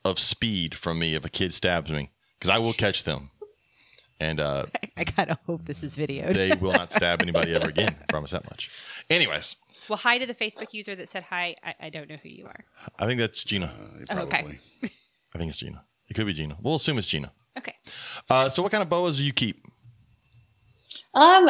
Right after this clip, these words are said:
Speaker 4: I, I have a lot of V P I, so it's really heavily focused in that 'cause I have a really small collection, um, mainly just a time thing and space.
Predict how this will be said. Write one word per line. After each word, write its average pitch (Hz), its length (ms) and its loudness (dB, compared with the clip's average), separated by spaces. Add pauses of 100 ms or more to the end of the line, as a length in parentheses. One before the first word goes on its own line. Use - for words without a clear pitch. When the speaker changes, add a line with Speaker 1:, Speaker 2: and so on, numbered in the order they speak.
Speaker 4:
I, 302 380 8
I 233 60 2
have 277 120 4
a 285 60 4
lot 269 180 4
of 262 80 4
V 226 140 0
P 208 160 2
I, 226 260 6
so 214 240 4
it's 208 220 0
really 233 160 2
heavily 190 320 -4
focused 185 440 0
in 202 80 -6
that 202 240 0
'cause - 100 4
I 208 40 8
have 208 100 4
a 175 120 0
really 185 260 6
small 170 240 4
collection, 170 640 2
um, 160 440 0
mainly 180 300 4
just 170 200 6
a 170 40 4
time 165 380 6
thing 165 360 6
and 160 100 6
space. 160 540 6